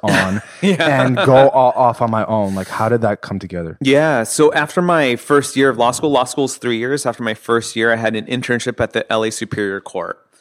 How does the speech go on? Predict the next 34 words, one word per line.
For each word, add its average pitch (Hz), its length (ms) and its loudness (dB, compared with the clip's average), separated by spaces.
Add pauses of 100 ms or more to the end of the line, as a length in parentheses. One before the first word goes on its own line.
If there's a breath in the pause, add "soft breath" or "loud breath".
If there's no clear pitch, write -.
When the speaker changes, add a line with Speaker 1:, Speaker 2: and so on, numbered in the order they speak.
(300 soft breath)
Speaker 2:
And 117 640 -2
my 113 100 -6
first - 380 -2
day 123 320 0
of 117 160 -4
that 113 160 -4
summer 113 320 -4
internship, 110 800 -4
I 104 100 -4
was 107 160 -6
introduced 110 520 -10
to 117 100 -10
the 107 100 -6
research 110 460 -8
attorney 101 360 -6
who 101 120 -12
was 98 160 -8
gonna 104 140 -10
be 104 140 -10
my 101 140 -6
mentor 92 500 -10
and 95 140 -18
kind 95 220 -10
of - 260 -16
guide 85 280 -6
me 90 200 -14
through 92 640 -12 (200)
the 98 100 -10
law 90 240 -8
system 85 640 -10
and 87 100 -14
how 87 180 -8
that 87 220 -10
works. - 560 -8